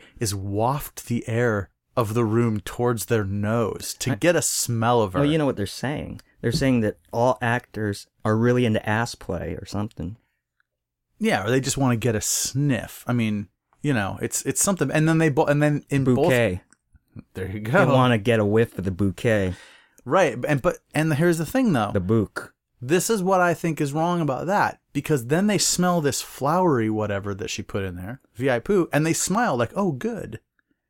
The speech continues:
Speaker 1: Like, why were they trying to get a big whiff of something they weren't gonna like?
Speaker 2: It's probably more surprise than anything else, 'cause they're thinking, "Oh man, she just ate a shitload of, uh, you know, lilies.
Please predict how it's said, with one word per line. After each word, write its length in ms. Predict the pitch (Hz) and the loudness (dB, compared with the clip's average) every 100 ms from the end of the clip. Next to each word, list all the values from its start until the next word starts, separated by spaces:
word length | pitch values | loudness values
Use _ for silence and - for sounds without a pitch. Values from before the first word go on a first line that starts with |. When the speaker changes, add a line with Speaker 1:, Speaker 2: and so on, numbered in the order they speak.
| _ - | _ -2
Speaker 1:
Like, 120 | 147 | 0
why 260 | 147 156 | 2 2
were 240 | 208 165 170 | 2 2 2
they 100 | 170 | 2
trying 240 | - 196 | 0 -2
to 80 | 226 | 0
get 120 | 185 | 0
a 40 | 147 | 0
big 300 | 135 156 139 | 0 -2 0
whiff 200 | 156 - | -2 -4
of 60 | |
something 220 | - 143 | -6 -4
they 80 | 135 | -2
weren't 220 | 117 120 | 0 -2
gonna 180 | 123 110 | -2 -2
like? 400 | 101 170 - - _ _ _ _ - | -2 -4 -8 -16 _ _ _ _ -12
Speaker 2:
It's 120 | - | -8
probably 300 | - - 196 | -4 -2 0
more 260 | 147 147 | 2 0
surprise 480 | 151 - - 139 151 | 0 -4 -2 0 2
than 100 | 127 | 2
anything 380 | 123 120 117 113 | 2 2 0 0
else, 180 | 131 127 | 0 -4
'cause 180 | - 104 | -4 -2
they're 140 | 101 | -2
thinking, 340 | - 117 107 - | 0 -2 -2 -6
"Oh 180 | - 165 | -4 0
man, 240 | 123 156 147 | 2 2 0
she 180 | - | -2
just 160 | 202 160 _ | -2 -4 _
ate 160 | - 123 | 0 0
a 120 | 123 - - | 0 -8 -8
shitload 460 | - 156 151 147 | -4 -2 2 4
of, 160 | 131 - - _ - | 2 0 -14 _ -4
uh, 140 | 127 | 2
you 100 | 147 | 4
know, 120 | 113 | 4
lilies. 580 | 113 113 185 254 98 - | 0 0 0 0 -2 -4